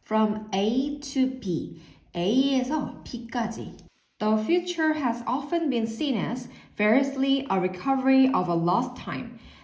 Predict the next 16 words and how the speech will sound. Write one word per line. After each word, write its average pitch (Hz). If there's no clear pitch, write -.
as 202
a 190
replication 233
of 185
what 220
is 262
established, 185
or 233
as 214
a 202
model 214
bequeathed 254
by 185
a 180
heroic 240
age 175